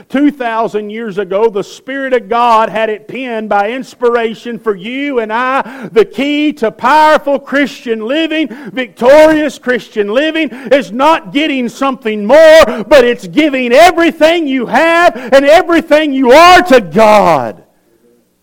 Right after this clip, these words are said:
It's service. It's service. There's so many people in the world that think, "If I could just get a better job,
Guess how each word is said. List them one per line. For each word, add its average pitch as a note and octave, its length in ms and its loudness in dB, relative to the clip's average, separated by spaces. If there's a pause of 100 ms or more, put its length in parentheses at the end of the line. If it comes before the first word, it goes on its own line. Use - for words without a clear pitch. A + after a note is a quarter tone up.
(360)
It's - 200 -20
service. D#3+ 760 -4 (1000)
It's F3+ 240 -6
service. F#3+ 800 0 (1000)
There's F#3+ 180 0
so B3 160 2
many A#3+ 260 0
people B3 420 -2
in A3 80 0
the G#3 120 4
world A#3 420 6
that A3 140 -2
think, A3 280 -6
"If G3+ 160 -4
I A#3+ 100 -2
could A3 240 -10
just B3+ 320 -6 (420)
get B3+ 140 0
a B3 60 2
better C4 320 -2
job, F3 640 -6